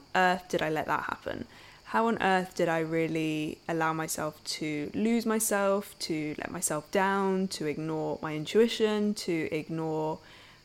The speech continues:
my, the signs?" Um, I mean, I literally got knocked out,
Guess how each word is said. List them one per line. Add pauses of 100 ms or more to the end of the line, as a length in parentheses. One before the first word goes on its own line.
my, (420)
the
signs?" (420)
Um,
I
mean,
I
literally
got
knocked
out,